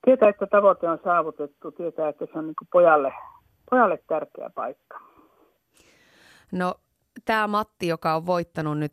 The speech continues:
Speaker 2: Paracrossissa oikeastaan kaiken, mitä voitettavissa on, niin onko se sama Matti kuin silloin pikkumattina?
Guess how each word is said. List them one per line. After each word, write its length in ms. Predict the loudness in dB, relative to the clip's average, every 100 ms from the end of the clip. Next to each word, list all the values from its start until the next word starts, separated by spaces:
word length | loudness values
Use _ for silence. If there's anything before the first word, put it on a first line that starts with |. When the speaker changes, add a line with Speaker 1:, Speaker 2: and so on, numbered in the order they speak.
| -4
Speaker 2:
Paracrossissa 760 | -2 -2 -4 -6 -6 -8 -6 -4
oikeastaan 480 | -4 -6 -4 -6 -6
kaiken, 460 | -2 -2 -2 -4 -6
mitä 340 | -6 -6 -4
voitettavissa 800 | -2 -2 -4 -10 -12 -12 -12 -12 -8
on, 320 | -4 -2 -4 -8 -6
niin 200 | -6 -6 _ _
onko 280 | -4 -2 -2
se 140 | -6 -6
sama 280 | -4 -2
Matti 320 | -4 -6 -8 -10
kuin 100 | -10
silloin 560 | -6 -4 -2 -4 -8 -16 _ _ _ _ _ -2
pikkumattina? 840 | -2 -2 -6 -4 -6 _ -6 -6